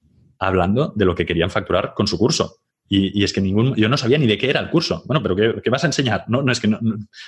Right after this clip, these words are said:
Después de dos horas yo no sa-, todavía seguía sin saber de qué iba el curso, solo que esos, que esas personas querían,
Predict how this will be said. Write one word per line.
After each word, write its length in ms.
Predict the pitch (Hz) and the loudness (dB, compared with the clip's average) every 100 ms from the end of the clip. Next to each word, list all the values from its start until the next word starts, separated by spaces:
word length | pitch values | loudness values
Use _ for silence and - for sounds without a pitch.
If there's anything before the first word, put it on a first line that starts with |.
| _ | _
Después 240 | 104 135 | -2 2
de 40 | 147 | 2
dos 120 | 143 | 4
horas 160 | 160 170 | 2 2
yo 100 | 139 | 0
no 80 | |
sa-, 120 | 139 - | 0 0
todavía 220 | 117 123 | 2 2
seguía 220 | 120 120 | 2 0
sin 120 | 98 | 0
saber 180 | 92 101 | -2 0
de 80 | 120 | 2
qué 60 | 127 | 2
iba 120 | 127 | 2
el 60 | |
curso, 260 | - 139 175 | 0 0 0
solo 200 | - 127 | 0 2
que 80 | 123 | 2
esos, 360 | 113 120 - _ _ - _ | 0 -4 -8 _ _ -20 _
que 80 | 101 | 0
esas 180 | 120 | 0
personas 320 | 123 123 139 - | -2 -2 -2 0
querían, 320 | 107 110 | 0 0